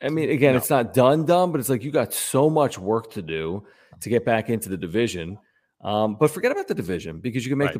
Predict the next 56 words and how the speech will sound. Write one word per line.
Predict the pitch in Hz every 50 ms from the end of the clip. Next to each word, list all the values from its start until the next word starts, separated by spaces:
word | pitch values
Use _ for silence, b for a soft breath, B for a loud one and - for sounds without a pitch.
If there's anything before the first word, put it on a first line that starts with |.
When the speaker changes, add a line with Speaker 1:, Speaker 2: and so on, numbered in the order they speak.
| - 139
Speaker 1:
postseason | 131 120 - 143 143 135 123 131 117 -
in | - 113
a | 110
number | 110 120 127 127 127
of | 117 95
different | 90 120 117 - 110 110
Speaker 2:
Yeah. |
Speaker 1:
ways, | 120 135 110 104
like | 87 -
one | 87 92 110 123
of | 123 104
the | 98 101
three | 92 - - - 110 95 104 117 123 131 135
wild | 127 113 104 107 113 120 127 - -
cards. | 95 82 76 80 - _
But | 110 110
if | 120 - -
you | 190
can't | _ - 202 185 175
be | - 151
one | 127 127 131
of | 131
the | 120 98 - _ _ _ _
best | - 117 117 113 - -
six | - 117 _ -
teams | - - - 120 123 127 120 104
in | 113 101
the | 98
National | 95 98 101 101 - - 92
League, | 90 95 98
spending | - _ 95 85 85
two | - - 117 117
hundred | 117 110 98 104 87 80
thirty-two | - - 104 107 104 98 - - 110 98
million | 95 92 90 87 82
dollars | 85 82 85 92 101 104 - b b b b b b b b b
on | - 107 104
this | 98 87
payroll, | - - 101 101 101 107 117 123 127 127 127 _
Speaker 2:
Yeah. | - 101
Speaker 1:
then | 110 113 113 113 110 107 101 92 - - - - _ _ _
Speaker 2:
You | 104 107 104
got |
a | 92
problem. | - 107 90 73 - -
Speaker 1:
then | 123 123
Speaker 2:
Yeah, | 95
Speaker 1:
you | 92 92
Speaker 2:
you | 101
Speaker 1:
failed. | 82 85 92 175 107 85 80 _ -
Speaker 2:
Yeah, | 92
you | 82 -
failed. | - - 76 - - _ _ _ _ _
Yeah, | - - - - _ _ _ _
you | 95 92
failed. | - 85 - - -